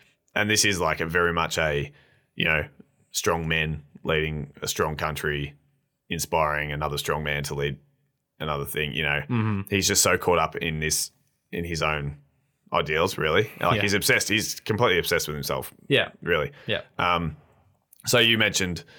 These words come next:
Speaker 1: in the, towards the end of part A that y-, the George Washington statue opens up.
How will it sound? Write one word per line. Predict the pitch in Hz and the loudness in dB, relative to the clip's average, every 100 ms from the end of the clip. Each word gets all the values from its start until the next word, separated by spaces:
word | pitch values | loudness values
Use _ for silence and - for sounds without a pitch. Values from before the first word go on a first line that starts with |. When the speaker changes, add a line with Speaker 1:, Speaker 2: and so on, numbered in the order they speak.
| - - | -20 -4
Speaker 1:
in | 110 101 | 0 4
the, | 90 85 82 80 | 6 6 4 2
towards | 104 87 | 2 2
the | 92 | 2
end | 82 | 0
of | |
part | - 87 85 | 0 0 2
A | 90 80 76 - _ _ _ _ - | 2 2 0 -6 _ _ _ _ -2
that | 92 87 78 - - _ _ - | 2 2 2 -2 -8 _ _ -10
y-, | - - - - _ - 107 | -8 -8 -12 -18 _ -20 -10
the | - | -4
George | 87 95 85 | 2 4 4
Washington | 90 95 85 82 | 2 0 -2 -4
statue | 80 76 - 73 | 0 0 0 0
opens | 76 73 73 | 0 0 0
up. | 80 - | 0 0